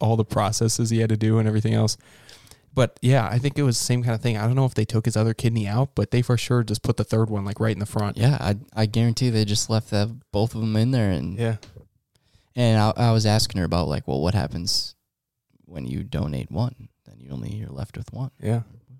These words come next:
Speaker 2: Well, she said it's fine. They, well, she said she did some research on it 'cause she didn't wanna just give one up if her health was in jeopardy, right?
Speaker 1: Yeah.
Speaker 2: But she said that, uh, once you just have one,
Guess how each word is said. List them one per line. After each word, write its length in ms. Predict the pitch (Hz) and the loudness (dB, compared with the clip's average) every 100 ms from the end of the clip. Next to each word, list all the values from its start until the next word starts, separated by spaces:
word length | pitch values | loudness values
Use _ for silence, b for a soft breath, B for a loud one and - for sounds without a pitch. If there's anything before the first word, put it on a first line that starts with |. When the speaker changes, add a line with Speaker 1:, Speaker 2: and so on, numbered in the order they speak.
| _ | _
Speaker 2:
Well, 220 | - 143 135 | -8 -6 -6
she 140 | 110 | -4
said 240 | - 107 | -4 -2
it's 180 | 110 - | -4 -4
fine. 300 | - 135 123 | -4 -4 -2
They, 260 | 101 104 104 _ _ _ _ _ _ _ _ | -2 -4 -6 _ _ _ _ _ _ _ _
well, 80 | |
she 140 | 113 - | -10 -4
said 240 | - 73 | -4 -4
she 100 | - | -6
did 160 | - - | -6 -6
some 140 | - | -8
research 460 | - 87 - 60 - | -8 -6 -6 -6 -10
on 160 | 113 - | -12 -14
it 100 | - - | -16 -10
'cause 160 | 104 - | -6 -4
she 100 | 60 | -6
didn't 200 | 67 62 | -10 -12
wanna 160 | 73 - | -12 -8
just 300 | 113 123 - | -8 -8 -6
give 200 | 85 69 | -6 -4
one 200 | 62 92 | -4 -4
up 180 | 90 | -4
if 140 | 101 - | -6 -6
her 140 | 90 | -4
health 260 | 98 95 - | -2 -4 -6
was 180 | - - | -8 -8
in 140 | - | -10
jeopardy, 400 | - - - - | -10 -10 -8 -2
right? 60 | 110 | 0
Speaker 1:
Yeah. 140 | 101 95 b b b _ | 0 -2 b b b _
Speaker 2:
But 220 | - 104 - _ _ _ _ _ _ _ _ - | -10 -10 -10 _ _ _ _ _ _ _ _ -8
she 140 | 80 | -4
said 260 | - 78 80 | -2 -2 -2
that, 240 | 80 - | -4 -2
uh, 280 | 71 58 - - _ _ _ _ _ _ | -2 -2 -4 -8 _ _ _ _ _ _
once 320 | 117 95 - | -6 -6 -4
you 60 | |
just 180 | - 80 - | -2 -2 -2
have 120 | 71 | -4
one, 400 | 73 113 117 | -2 0 0